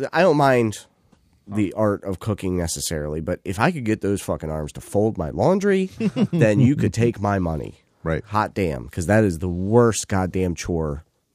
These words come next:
Speaker 1: that, in my opinion.
Speaker 2: I hate, uh, cleaning the bathroom.
Speaker 1: Folding fucking laundry
Speaker 2: Cleaning,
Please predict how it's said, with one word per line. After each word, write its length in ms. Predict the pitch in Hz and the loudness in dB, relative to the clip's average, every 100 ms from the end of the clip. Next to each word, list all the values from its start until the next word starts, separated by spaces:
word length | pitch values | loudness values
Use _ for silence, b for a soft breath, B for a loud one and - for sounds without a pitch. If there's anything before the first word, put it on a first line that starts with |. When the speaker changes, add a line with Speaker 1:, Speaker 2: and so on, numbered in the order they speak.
| _ - | _ -4
Speaker 1:
that, 260 | 80 71 - - | -2 -2 -6 -8
in 160 | 87 104 | 0 2
my 160 | 95 | 2
opinion. 460 | 85 85 71 62 55 - | 0 -2 -4 -6 -10 0
Speaker 2:
I 100 | 127 | 4
hate, 200 | 131 107 - | 6 4 0
uh, 300 | 113 101 65 - | -2 -2 -4 -4
cleaning 360 | - 135 123 | 2 4 4
the 80 | 104 | 4
bathroom. 220 | 101 120 | 6 6
Speaker 1:
Folding 380 | 131 143 147 143 | 6 6 4 2
fucking 580 | - - - 208 110 98 | -4 0 0 2 0 0
laundry 520 | 92 87 76 65 50 | 0 0 -4 -8 -10
Speaker 2:
Cleaning, 360 | - 139 131 | -2 2 2